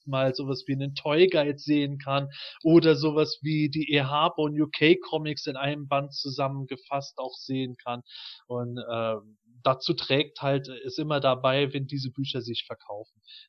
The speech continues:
Wenn nicht, dann wird halt Dark Horse natürlich irgendwann sagen, "Ah, jetzt lohnt sich." Aber egal, kommen wir zu weiteren News. Unglaublich, es gibt News.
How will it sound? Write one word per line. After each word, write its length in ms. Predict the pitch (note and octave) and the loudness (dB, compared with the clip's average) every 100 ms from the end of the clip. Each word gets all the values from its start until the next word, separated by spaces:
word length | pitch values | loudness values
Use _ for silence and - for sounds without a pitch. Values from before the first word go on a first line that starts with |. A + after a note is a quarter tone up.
| - | -4
Wenn 140 | B2+ | -2
nicht, 220 | C3+ D3+ D#3+ | 0 0 0
dann 140 | C#3 | 0
wird 160 | C#3+ C#3+ | -2 -2
halt 180 | C3+ | -2
Dark 200 | B2 B2+ | -2 -4
Horse 180 | D3+ C#3 | -4 -6
natürlich 300 | C#3 C#3 C3 | -6 -6 -6
irgendwann 380 | B2 C3+ C3 A#2+ | -4 -8 -8 -10
sagen, 260 | A#2 A#2 A2 | -6 -6 -4
"Ah, 100 | A#2 | -4
jetzt 220 | A#2 - | -4 -6
lohnt 160 | C3+ C3+ | -10 -8
sich." 180 | B2 - _ - - - - - | -10 -12 _ -14 -14 -14 -14 2
Aber 220 | E3 G#3+ | 6 8
egal, 440 | A#3+ A3 D3+ - - | 10 10 10 8 2
kommen 300 | G#3 C4 G#3+ | 2 4 4
wir 120 | G3 | 2
zu 240 | - F#3 | 2 2
weiteren 460 | D3 E3 F#3 D3+ C3+ | 6 6 4 2 0
News. 300 | C3+ C#3+ - | 2 2 2
Unglaublich, 720 | A3+ D4 C#4+ C4 D4 B3 - | 2 2 4 6 6 4 0
es 180 | B3 - | -2 2
gibt 300 | D#4+ - - | 0 0 -6
News. 500 | D#3+ E3+ A2+ - - | 0 2 0 -4 -14